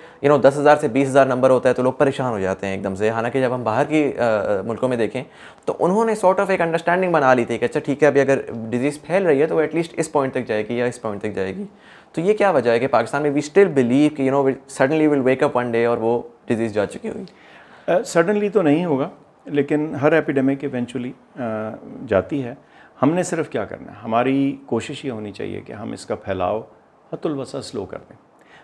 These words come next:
Speaker 2: ताकि यही जो आज हमारे सारे हॉस्पिटल बेड्स पे ऑक्सीजन के ऊपर जो ज़ोर पड़ा हुआ है, इसको हम सहार लें। क्योंकि अगर इसको हम सहार लेते हैं तो इंशाल्लाह हम इससे बेहतर सूरत में निकल सकते हैं।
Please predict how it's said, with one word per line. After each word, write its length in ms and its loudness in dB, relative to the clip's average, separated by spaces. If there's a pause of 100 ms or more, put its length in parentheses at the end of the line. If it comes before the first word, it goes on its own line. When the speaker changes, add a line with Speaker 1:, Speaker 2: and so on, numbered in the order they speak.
(160)
Speaker 2:
ताकि 480 2
यही 300 2
जो 140 -4
आज 480 -2 (280)
हमारे 380 -4
सारे 500 -4
हॉस्पिटल 460 -8
बेड्स 280 -6
पे 320 -4
ऑक्सीजन 500 -10
के 120 -10
ऊपर 180 -4
जो 160 -8
ज़ोर 240 -4
पड़ा 200 -6
हुआ 180 -6
है, 60 -12 (360)
इसको 220 -4
हम 140 -4
सहार 540 -6
लें। 100 -20 (520)
क्योंकि 220 2 (680)
अगर 160 0
इसको 200 -2
हम 80 0
सहार 360 -2
लेते 240 -2
हैं 100 -6
तो 60 -8
इंशाल्लाह 380 -6
हम 160 -6
इससे 380 -10
बेहतर 260 -2
सूरत 360 -6
में 60 -10
निकल 200 -14
सकते 300 -18
हैं। 80 -18